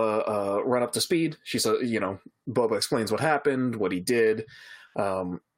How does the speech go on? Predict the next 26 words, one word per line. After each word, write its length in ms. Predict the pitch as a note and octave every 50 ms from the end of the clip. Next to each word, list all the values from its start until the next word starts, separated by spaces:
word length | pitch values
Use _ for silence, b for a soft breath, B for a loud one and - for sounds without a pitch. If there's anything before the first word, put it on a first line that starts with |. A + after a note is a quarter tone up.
| _ _ _ _ _ _ _ _ _ _ _ _ _ _ _ _ _ _ - - -
cha-, 140 | - - C#3+
uh, 260 | - A2 G#2+ G2+ G2
fixing 280 | - C#3+ C3 - C3 G#2+
her 140 | G#2+ A2 A2+
up 100 | A2 A2
and 80 | A2
all 60 | G#2+ G#2
that 120 | G#2 G2+
kind 100 | G#2+ G#2+
of 80 | G2+ -
stuff. 240 | - A2+ G#2 G2+ -
And 320 | G2+ G2 G2 G2 G2 -
Fennec's 240 | - B2+ A#2 A2 -
upset 280 | A#2 - - - A2 G#2+
at 100 | A2+ -
first, 340 | - A2+ G#2+ A2 A2 - -
where 100 | G#2+ G2+
she's 200 | - A#2 - A2+
like, 140 | G#2 -
"What 160 | A2 A2 - -
the 60 | -
fu-, 340 | - - - - A#2+ F#2+ A2+
why 520 | A2+ A2 A2+ A#2 A#2+ A#2+ A#2+ A#2+ B2+ - - _ -
is 160 | C#3 A#2+ A2
it 60 | A#2
just 200 | F#2+ B2+ A2+ -